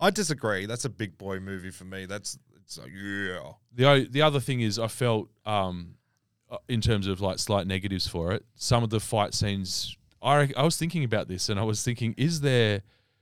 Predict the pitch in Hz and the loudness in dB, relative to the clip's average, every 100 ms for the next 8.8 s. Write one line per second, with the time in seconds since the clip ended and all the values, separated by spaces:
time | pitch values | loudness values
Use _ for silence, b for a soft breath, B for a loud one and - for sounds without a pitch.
0 | _ 101 104 101 92 90 117 113 135 147 | _ 2 4 4 2 -4 -4 0 2 2
1 | 131 - - _ _ - 117 127 - 117 | -2 -6 -12 _ _ -2 0 2 2 0
2 | 104 98 101 95 92 92 104 95 92 92 | 0 -2 -2 0 -2 -2 0 0 0 -4
3 | 87 - 87 - 95 90 87 87 - 95 | -4 -8 -6 -4 -2 -2 -6 -8 -12 -8
4 | 90 87 - _ _ _ 101 90 92 92 | -6 -6 -10 _ _ _ -4 0 0 0
5 | 78 95 - 107 104 113 110 110 113 92 | -2 -6 -6 -4 2 2 2 2 2 2
6 | 87 151 156 _ - 90 - 92 87 82 | 2 -2 -4 _ -8 -6 -4 -4 -4 -6
7 | 82 _ _ _ _ 101 95 90 92 - | -10 _ _ _ _ -8 -4 -2 -4 -4
8 | 117 113 107 - 135 180 - - | -2 0 -2 -4 -8 -8 -10 -12